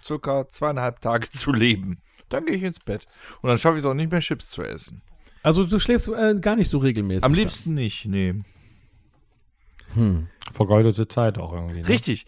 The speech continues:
Speaker 1: Ich hab diesen Punkt
Speaker 3: Wobei ich schlafe mittlerweile
Speaker 1: irgendwo
Speaker 3: gerne.
Speaker 1: zwischen Arbeit und Kindererziehung, wo ich sage, so, wenn du jetzt ins Bett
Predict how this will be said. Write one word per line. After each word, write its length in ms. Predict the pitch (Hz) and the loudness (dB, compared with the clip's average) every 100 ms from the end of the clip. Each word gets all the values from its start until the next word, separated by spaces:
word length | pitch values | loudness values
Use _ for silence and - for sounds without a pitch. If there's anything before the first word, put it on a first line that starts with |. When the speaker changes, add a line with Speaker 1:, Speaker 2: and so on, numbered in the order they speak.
| - - | -20 -10
Speaker 1:
Ich 160 | 120 170 | -2 0
hab 180 | 214 | -2
diesen 260 | - 185 175 | -6 -4 -4
Punkt 120 | - | 2
Speaker 3:
Wobei 180 | 110 135 | 6 6
ich 60 | 127 | 6
schlafe 300 | 135 151 151 | 6 4 4
mittlerweile 480 | 139 135 123 131 131 - - - - - - - | 2 2 2 2 2 2 2 0 -4 -6 -4 4
Speaker 1:
irgendwo 260 | 190 202 | 4 6
Speaker 3:
gerne. 100 | 208 190 | 2 2
Speaker 1:
zwischen 360 | 202 185 156 | -2 -2 -4
Arbeit 420 | - 151 170 190 | -2 2 6 4
und 160 | 160 139 | 2 -2
Kindererziehung, 760 | 180 196 160 123 - 135 127 123 | 0 2 2 2 0 0 0 -2
wo 100 | 123 | -4
ich 80 | |
sage, 320 | 123 147 147 139 | 0 0 -2 -6
so, 120 | 135 | -4
wenn 120 | 139 | -2
du 60 | 143 | -2
jetzt 380 | 214 - - 190 | -4 -8 -10 -10
ins 180 | - | -12
Bett 320 | - - - | -8 -8 -8